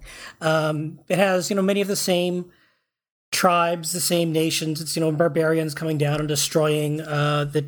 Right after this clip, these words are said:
great centers of civilization in, you know, Rome and Carthage and Athens and,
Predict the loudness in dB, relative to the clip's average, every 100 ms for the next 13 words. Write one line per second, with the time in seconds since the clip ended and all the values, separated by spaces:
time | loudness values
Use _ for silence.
0 | -8 0 0 0 -4 -2 -2 0 0 0
1 | 0 2 2 2 2 0 0 0 2 2
2 | 0 -4 -16 -18 -20 -12 -2 0 0 0
3 | 0 0 0 -2 -4 -6 -14 _ _ _
4 | _ _ -2 0 0 0 0 0 -2 -4
5 | -4 -4 -6 -4 -2 0 -2 -4 -4 -6